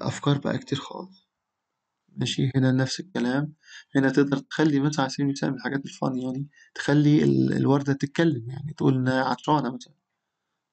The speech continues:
معايا؟ عن طريق إنها، إن ال-، السنسور ده بيسنس ال-، الإيه؟ آه، الرطوبة، و according لل-، لل-، للسكتش اللي أنت كاتبه ده، اللي ده هيقيد. أو ممكن على سبيل المثال،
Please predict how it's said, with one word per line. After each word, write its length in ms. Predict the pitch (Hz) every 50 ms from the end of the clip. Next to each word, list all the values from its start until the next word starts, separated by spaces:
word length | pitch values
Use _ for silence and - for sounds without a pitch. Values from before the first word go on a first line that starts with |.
| _ _ _ _ _ _ -
معايا؟ 160 | - 120 135 131
عن 80 | 120 113
طريق 220 | 117 120 123 127
إنها، 300 | 127 123 123 123 127 123 _ _ _ _ - - - - - _ _ - 127
إن 280 | 127 120 120 123 120
ال-، 340 | 120 - - - 143 - -
السنسور 500 | - - - - 143 135 135 - 123 120
ده 300 | 117 123 127 131 131 139 143 - _ _ _ _ -
بيسنس 760 | 156 120 131 131 123 - - 135 139 139 - - - - - _ _ _ -
ال-، 40 | 127
الإيه؟ 640 | 123 123 - - - 123 123 127 127 127 127 127 - - - - _ _ -
آه، 320 | 127 131 131 - - 135 135
الرطوبة، 720 | 135 127 123 120 120 117 - 135 131 127 131 143 151 151 - _ _ _ _ _ _ _ -
و 220 | 131 127 131 135 127
according 280 | - - 147 147 143
لل-، 320 | 139 139 131 127 127 123 127
لل-، 360 | 139 - 127 127 127 127 123
للسكتش 420 | 127 123 120 - - 139 139 -
اللي 100 | 135 135
أنت 140 | 131 - 139
كاتبه 340 | - - 143 135 135 139 139
ده، 120 | - 151 147 - _ _ _ _ _ -
اللي 180 | 131 131 135
ده 260 | 139 135 131 127 135 139
هيقيد. 420 | 143 - - 175 175 156 143 - _ -
أو 160 | 123 127 127 131
ممكن 320 | 143 147 147 - 143 135
على 100 | 123 127
سبيل 200 | 127 131 143 147
المثال، 460 | 151 143 147 - 139 143 147 151 156